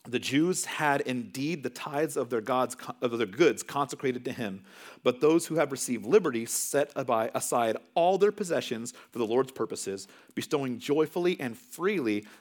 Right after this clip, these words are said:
not the less valuable portions of their property, since they have hope of better things hereafter, just like that poor widow acted who cast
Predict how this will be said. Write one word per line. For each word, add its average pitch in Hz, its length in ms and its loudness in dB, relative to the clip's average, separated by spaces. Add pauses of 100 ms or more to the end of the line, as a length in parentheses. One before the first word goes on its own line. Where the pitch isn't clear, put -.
not 117 400 0
the 139 80 2
less 135 220 0
valuable 127 420 -2
portions 95 540 -6
of 98 100 -16
their 98 120 -10
property, 90 520 -10 (760)
since 160 280 0
they 165 160 2
have 147 220 2
hope 190 360 2
of 123 200 -4
better 160 260 0
things 165 360 -8
hereafter, 123 580 -4 (200)
just - 160 -2
like 156 140 2
that - 160 0
poor 165 300 2
widow 139 260 2
acted 107 340 -2
who 110 100 -10
cast - 380 -8